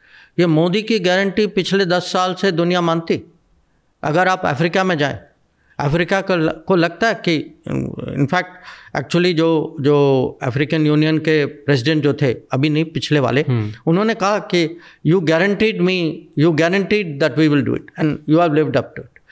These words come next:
Speaker 1: ये मोदी की गारंटी जो है, it is a, it is a world, uh, global message, it is not just an Indian, Indian message।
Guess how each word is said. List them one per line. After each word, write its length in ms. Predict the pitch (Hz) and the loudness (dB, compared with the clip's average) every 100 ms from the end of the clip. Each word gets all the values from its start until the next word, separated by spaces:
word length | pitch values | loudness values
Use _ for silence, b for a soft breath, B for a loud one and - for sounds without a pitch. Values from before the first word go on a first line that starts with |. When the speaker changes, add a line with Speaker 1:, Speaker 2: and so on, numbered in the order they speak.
| B B | B B
Speaker 1:
ये 80 | 185 | 2
मोदी 300 | 170 170 190 | 2 2 0
की 180 | 220 226 | -2 0
गारंटी 460 | 180 180 190 196 190 | 0 0 0 0 2
जो 160 | 175 | 2
है, 200 | 165 208 | 2 2
it 60 | 196 | 2
is 80 | 208 | 2
a, 140 | 190 | 2
it 340 | 151 - 147 | -2 -4 -2
is 100 | 175 | 0
a 120 | 180 156 | 0 2
world, 400 | 165 196 170 160 | 2 2 2 2
uh, 240 | 151 139 - B B 156 | 2 0 -4 B B 0
global 240 | 175 208 | 2 2
message, 380 | 202 175 - 117 | 2 0 -2 0
it 120 | 147 147 | 0 2
is 80 | |
not 180 | 151 170 | 2 0
just 240 | 147 160 160 | 0 -2 0
an 160 | 165 | 0
Indian, 440 | 156 151 156 143 120 - - | 2 2 2 0 -4 -10 0
Indian 240 | 143 139 | 2 2
message। 460 | 123 123 - - | -2 -8 -10 -16